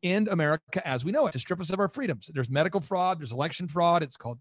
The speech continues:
covid nineteen, The Great Reset. So again, the Reopen America tour, why do we do it? Uh, to kill the spirit of fear, to share the truth, and to give America an action plan. And so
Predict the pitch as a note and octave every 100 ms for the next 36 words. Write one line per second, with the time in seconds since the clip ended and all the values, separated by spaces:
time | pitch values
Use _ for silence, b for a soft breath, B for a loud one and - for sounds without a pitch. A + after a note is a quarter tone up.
0 | _ - G#3+ G3 F3+ E3 C#3+ D#3 C#3+ D3+
1 | C#3+ C3+ - A#2+ - D#3+ G3 C#3+ b b
2 | - F#3+ B3 A3+ A3+ A3 A3 G#3 A#3+ A3+
3 | F3 F3 G#3+ A#3 A#3+ A#3+ - _ _ -
4 | C#3 C3 C3+ A#3+ A#3+ - B3+ B3+ F#3+ E3+
5 | F#3 - _ _ - C3 F3+ G#3 - D#3+
6 | D3 b b b F3+ F3 B3+ B3+ G3 F3+
7 | G3+ G#3+ A#3 D#4+ - - - B2 C#3+ -
8 | A#2 - _ _ _ - F#3+ F3+ A3+ F3